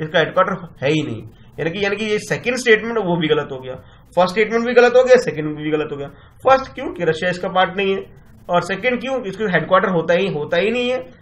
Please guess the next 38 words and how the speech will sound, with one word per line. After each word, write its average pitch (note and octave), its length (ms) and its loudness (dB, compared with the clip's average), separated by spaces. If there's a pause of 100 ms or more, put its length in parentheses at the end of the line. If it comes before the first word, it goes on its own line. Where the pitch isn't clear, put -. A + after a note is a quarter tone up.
(120)
तो F3+ 60 -8
फ्रांस F3+ 400 0
का G#3 100 -2
तो G3 60 -10
कोई G3 100 -2
मतलब G3+ 220 -2
ही G#3+ 60 0
नहीं G#3+ 100 -2
हो G3+ 60 -2
गया G3 120 -4
कि F3+ 80 -6
फ्रांस E3 260 0
के E3 80 -10
अंदर E3 100 -2
इसके D#3 160 -6
headquarter C3+ 400 -6
है, B2 60 -14
तो - 340 -14
ये G#3+ 160 2
भी A3 100 2
गलत D#3+ 220 2
हो B2 100 -8
गया। A#2 160 -8 (380)
यानी E3 100 -4
कि G3 80 -6
जो G3 80 -4
गलत, F3 280 2
दोनों F3 280 -2
statement A3+ 380 0
गलत A#3+ 220 4
हो B3 60 8
गया, B3+ 180 6
तो E3 120 -2
answer D#3+ 380 -2
आपका F3+ 200 0
डी E3 260 -2
हो C3+ 180 -2
गया G#2+ 160 -14